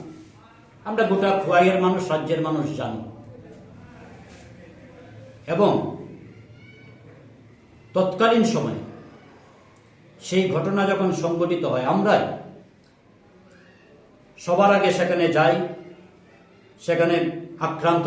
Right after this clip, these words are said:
রক্তাক্ত মানুষদের উদ্ধার করে নিয়ে আসা, তাদের চিকিৎসার ব্যবস্থা করা। পরবর্তী সময়ে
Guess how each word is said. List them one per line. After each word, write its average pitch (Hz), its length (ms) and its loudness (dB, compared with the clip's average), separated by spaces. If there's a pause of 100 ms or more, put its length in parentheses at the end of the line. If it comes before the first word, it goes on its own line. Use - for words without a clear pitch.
(120)
রক্তাক্ত 160 420 0 (120)
মানুষদের 156 440 2
উদ্ধার 151 320 0
করে 156 220 0
নিয়ে 151 240 2
আসা, 165 200 -2 (380)
তাদের 143 300 -2
চিকিৎসার 151 480 -4
ব্যবস্থা 156 420 -2
করা। 160 180 -4 (840)
পরবর্তী 202 520 2
সময়ে 117 260 -6